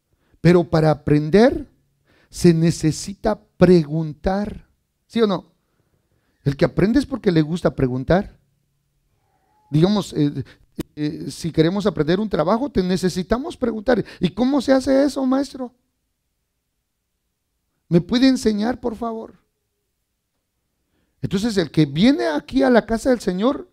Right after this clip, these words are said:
creo yo que viene para aprender qué es lo que tenemos que hacer. ¿Cuántos quieren aprender? Yo que,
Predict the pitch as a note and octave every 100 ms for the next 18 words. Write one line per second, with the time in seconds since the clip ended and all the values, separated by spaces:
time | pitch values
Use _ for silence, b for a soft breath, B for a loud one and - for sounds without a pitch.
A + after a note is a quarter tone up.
0 | b b _ G3+ A#3 G#3+ A#3+ - F#3+ F#3+
1 | B3+ - F3+ D3 C#3+ C#3 C#3 D#3 B3+ C4+
2 | - _ _ _ _ _ _ _ _ _
3 | _ _ _ _ _ _ _ F3+ F3+ -
4 | - - C#3 D#3 D#3+ C#3 C#3+ C3 D3+ D3+
5 | - _ _ _ _ _ _ _ _ _
6 | _ _ _ _ _ _ _ _ _ _
7 | - D#3 D3+ - E3+ E3+ D3 B2+ C3 F3
8 | D3 F#3+ - G3